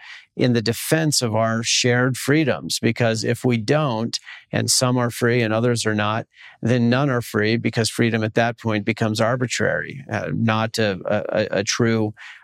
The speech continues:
uh, commitment, uh, uh, of our country. And so we have to stand together. Uh, I'll look at any legislation that,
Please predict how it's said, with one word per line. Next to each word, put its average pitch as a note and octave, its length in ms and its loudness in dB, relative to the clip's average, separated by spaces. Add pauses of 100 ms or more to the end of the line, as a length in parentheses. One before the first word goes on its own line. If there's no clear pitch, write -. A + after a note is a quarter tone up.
uh, A2 180 2
commitment, A#2 800 0
uh, G#2 320 -2 (180)
uh, A2 220 -2
of A2+ 180 0
our A2 160 -2
country. - 600 -2 (440)
And A#2 200 2
so B2 200 0
we A#2 140 2
have C3+ 300 0
to C3+ 100 0
stand A#2+ 340 2
together. A2+ 580 0
Uh, G#2 260 0
I'll A#2 200 0
look B2+ 200 0
at A#2+ 80 4
any B2 240 2
legislation A2+ 920 2
that, G2 220 2